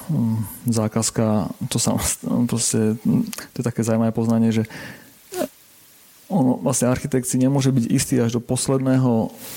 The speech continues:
momentu, teda keď stavbu skolauduje, že tá stavba vôbec bude skolaudovaná. A to je také neuveriteľné, že človek si myslí, že, že vyhrá súťaž, takže má zákazku.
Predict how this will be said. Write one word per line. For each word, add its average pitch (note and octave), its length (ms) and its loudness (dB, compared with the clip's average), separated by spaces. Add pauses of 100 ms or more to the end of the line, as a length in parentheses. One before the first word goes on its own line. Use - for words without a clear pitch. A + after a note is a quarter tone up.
(760)
momentu, A#2 880 2
teda G#2 240 2
keď - 240 -4
stavbu A#2+ 400 -2
skolauduje, G#2+ 560 0
že A2 80 -4
tá G#2+ 80 -2
stavba G#2 320 0
vôbec G#2 160 2
bude A2 320 2
skolaudovaná. G#2+ 720 0 (320)
A B2 160 -4
to - 240 -4
je - 20 -4
také A2+ 220 -2
neuveriteľné, A2 720 0
že A2 100 2 (800)
človek - 240 -2
si A2 80 0
myslí, A2+ 240 2
že, A2 120 2 (1000)
že G#2 160 0
vyhrá A2+ 240 2
súťaž, A#2+ 400 0
takže A2+ 320 0
má G#2+ 160 2
zákazku. G2+ 480 -2